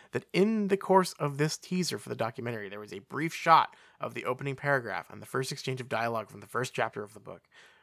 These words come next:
Well, okay. That is the kind of thing that may well be released with the authors and publishers' sanction as an official teaser for the book. You aren't going to get a lot of spoilage from the opening paragraph of a book that goes on for another seven hundred and eighty-three pages.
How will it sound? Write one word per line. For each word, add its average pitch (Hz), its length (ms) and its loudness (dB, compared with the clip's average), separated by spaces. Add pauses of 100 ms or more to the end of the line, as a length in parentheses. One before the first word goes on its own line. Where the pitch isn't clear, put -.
(120)
Well, 120 340 4 (220)
okay. - 400 0 (420)
That 127 160 8
is 151 120 2
the - 80 -4
kind 139 240 0
of 131 80 -4
thing 131 200 -4
that - 140 -8
may 120 260 -2
well 135 220 2
be 131 160 -4
released 110 400 -10
with 117 80 -14
the 117 100 -6
authors - 360 -6
and 101 100 -16
publishers' - 520 -12
sanction 151 540 0
as 101 140 -14
an 95 140 -14
official 120 340 -4
teaser 208 480 4
for 139 160 0
the 147 80 -2
book. 185 320 6
You 143 240 -2
aren't 135 220 4
going 127 160 2
to 123 80 -4
get 117 100 2
a 113 40 0
lot 110 160 2
of 101 80 -8
spoilage 107 600 2 (240)
from 127 120 -2
the 123 120 4
opening 113 340 0
paragraph 104 520 2
of 110 120 -10
a 101 60 -4
book 101 240 0
that - 160 -2
goes 101 220 0
on 101 140 2
for 92 180 -2
another 110 280 -2
seven 113 280 0
hundred 117 260 -4
and 104 140 -12
eighty-three 104 360 -10
pages. 139 500 0